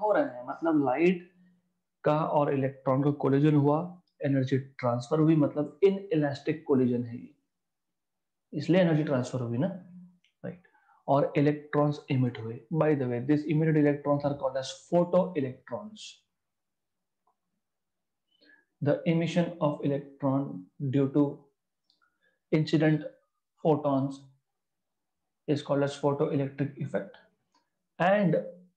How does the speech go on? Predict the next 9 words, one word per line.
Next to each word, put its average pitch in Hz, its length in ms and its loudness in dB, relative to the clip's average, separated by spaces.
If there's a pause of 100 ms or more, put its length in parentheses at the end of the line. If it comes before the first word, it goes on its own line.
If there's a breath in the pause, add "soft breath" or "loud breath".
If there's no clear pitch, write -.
(540)
the 156 200 2
electrons 165 680 2
which 143 160 -2
are 147 140 2
emitted 147 380 2
are 139 140 2
called 135 320 -10
as 185 140 -10 (240)
photoelectrons। 127 1160 -10